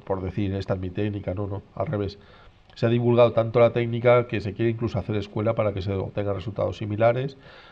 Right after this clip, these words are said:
Por ejemplo, en zonas que hayan podido quedar fuera de nuestra prospección y que se encuentre un acceso a una zona nueva de la, de la costa, donde hay un islote y puede ir otra persona y hacer una foto similar, incorporarla al proyecto si quiere incluso.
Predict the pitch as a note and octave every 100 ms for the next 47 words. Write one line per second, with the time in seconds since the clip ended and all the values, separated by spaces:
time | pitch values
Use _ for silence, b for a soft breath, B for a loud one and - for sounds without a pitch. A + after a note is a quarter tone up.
0 | B _ A2 G#2 A2+ B2 B2+ A2+ G2+ A#2+
1 | A#2 A2 A#2 A2 G#2+ G#2+ A2 G#2 G#2+ G2+
2 | A2 A2+ - A2 G#2 G2+ G2+ G2+ F#2+ G2
3 | F#2 - F2+ G2 - C#3+ D3+ F#3+ - -
4 | A#2 G2 G2+ - G#2+ G#2 G#2+ G2 F2+ -
5 | B2 G2 F#2 F#2 G#2 G2 G#2 G#2 G2 G2
6 | - - A#2 A2+ C#3+ C#3+ - G2+ B B
7 | B B _ A#2 G#2 A2+ A2 G#2+ A2+ C3+
8 | G2 F#2 B B B - G#2 A2 A2 G#2+
9 | G2+ G2 C3 C3 F2 F#2 F#2 E2+ G2 G2+
10 | F#2+ G#2 B2+ D#3+ - A#2+ G2+ F#2+ G#2+ F#2+
11 | F2+ C3 B2+ - - G#2+ - A#2 G2+ A2
12 | A#2 B2+